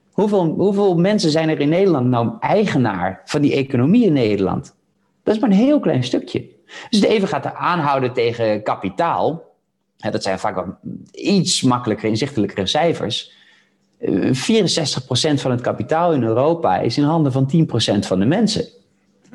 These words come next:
Ja, en, en er zijn inderdaad, eh,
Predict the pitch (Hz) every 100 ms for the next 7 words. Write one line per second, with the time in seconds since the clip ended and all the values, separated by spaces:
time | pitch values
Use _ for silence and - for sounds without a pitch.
0 | - - _ _ _ _ _ - 180 -
1 | 147 143 139 143 143 131 - 131 147 170
2 | 139 120 165 156 - 113 117 113 107 107